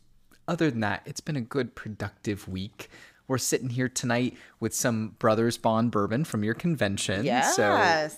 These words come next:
Speaker 1: shameless plug there. We've got puppies next to us. We can hear chickens in the next room. It's good to be here with you.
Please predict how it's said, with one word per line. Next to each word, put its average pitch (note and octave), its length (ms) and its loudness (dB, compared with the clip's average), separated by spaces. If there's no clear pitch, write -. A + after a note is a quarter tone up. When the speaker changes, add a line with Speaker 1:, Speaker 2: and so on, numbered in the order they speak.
Speaker 1:
shameless A2+ 400 2
plug B2 380 2
there. A2 380 6
We've A#2 160 2
got - 220 0
puppies C3+ 420 -2
next C3 260 -4
to C3 180 0
us. B2+ 260 0
We A#2 80 -2
can A2+ 160 -4
hear A2+ 180 -4
chickens B2+ 540 -4
in B2 80 -4
the A#2+ 80 -2
next - 340 -6
room. A2 400 -4
It's - 120 -14
good A#2 160 -6
to A2 60 -8
be F2+ 140 -10
here - 200 -14
with - 200 -20
you. - 80 -16